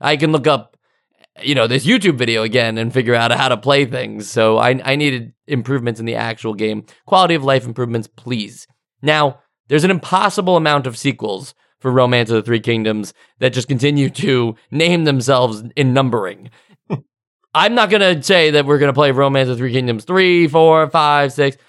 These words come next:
'cause we're probably not gonna get to them. But it was worth calling out that Romance of the Three Kingdoms eleven, which was released in two thousand and six, seems to be, as far as, like, internet, um,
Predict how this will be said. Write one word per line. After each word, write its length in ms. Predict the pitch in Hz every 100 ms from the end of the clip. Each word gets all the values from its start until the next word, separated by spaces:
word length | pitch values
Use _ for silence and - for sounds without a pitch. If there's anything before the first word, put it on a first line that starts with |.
| _
'cause 120 | - 107
we're 60 |
probably 220 | 165 175
not 220 | 131 151 110
gonna 160 | 104
get 160 | 107 107
to 80 | 110
them. 180 | 110 - _ _
But 400 | - 226 165 - _ _ _
it 100 | 160
was 140 | 151 151
worth 180 | 240 -
calling 320 | 208 170 151
out 200 | 139 131
that 100 | 123 139
Romance 480 | 143 165 208 208
of 80 | 190
the 100 | 165
Three 240 | - 170 156
Kingdoms 500 | 165 160 156 156 - 135
eleven, 680 | 127 110 120 156 233 262 262 214
which 180 | 147 143
was 160 | 127
released 320 | 135 143 139
in 140 | 135 113
two 180 | 147 156
thousand 380 | 151 147 135
and 120 | 117 104
six, 540 | - 160 185 - - _ _ _ -
seems 400 | - 226 240 -
to 80 | 170
be, 340 | 156 135 135
as 160 | 131 123
far 260 | 147 139
as, 200 | 131 117
like, 260 | 120 110 - -
internet, 640 | 190 175 160 135 120 110 - 131
um, 560 | 120 113 110 104 101